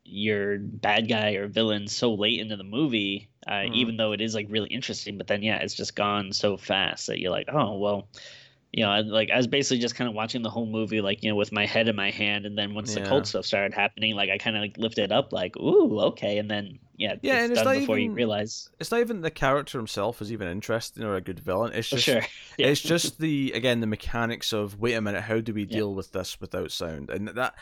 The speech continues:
Speaker 1: Mm-hmm.
Speaker 2: that is really interesting, and I, I could, like, tap, like, honestly, like, if you ask me what A Quiet Place Two should be, that's what it
Speaker 1: Mm-hmm.
Speaker 2: should be. It should be, there's
Speaker 1: Yeah,
Speaker 2: humans
Speaker 1: something
Speaker 2: that
Speaker 1: like
Speaker 2: are
Speaker 1: that.
Speaker 2: villains.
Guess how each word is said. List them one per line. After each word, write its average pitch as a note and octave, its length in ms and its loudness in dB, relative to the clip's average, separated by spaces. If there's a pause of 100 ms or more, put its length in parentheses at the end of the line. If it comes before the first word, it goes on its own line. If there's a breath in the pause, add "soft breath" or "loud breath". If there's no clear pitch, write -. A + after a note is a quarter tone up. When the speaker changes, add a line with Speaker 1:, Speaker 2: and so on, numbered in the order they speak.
(140 loud breath)
Speaker 1:
Mm-hmm. A2 140 -12 (140)
Speaker 2:
that C#3+ 260 2
is A#2+ 140 -2
really A#2+ 280 0
interesting, A#2 720 0
and A2 160 0
I, A#2 220 2
I B2+ 60 2
could, A#2+ 260 -6 (240)
like, A2+ 160 0
tap, - 320 -2
like, A#2+ 260 -2 (320 loud breath)
honestly, D3 480 2
like, F#2+ 240 -2
if - 160 -4
you C3 60 4
ask C3 200 2
me C#3 60 2
what A#2 160 2
A F#3+ 60 0
Quiet G#2 320 0
Place - 240 -4
Two F#2 160 -4
should B2 240 -6
be, D#3+ 300 -2 (760)
that's - 180 -8
what A#2 60 0
it G#2 40 -2
Speaker 1:
Mm-hmm. F#2+ 60 -4
Speaker 2:
should F#2+ 140 -10
be. A#2+ 320 -2
It A2 120 -4
should A2 160 -8
be, G#2+ 280 -4 (200 soft breath)
there's A#2 220 2
Speaker 1:
Yeah, B2+ 80 2
Speaker 2:
humans C3 120 4 (180)
Speaker 1:
something - 20 2
Speaker 2:
that A#2+ 60 4
Speaker 1:
like G#2+ 40 4
Speaker 2:
are A2 40 2
Speaker 1:
that. A2+ 60 0
Speaker 2:
villains. A2+ 480 0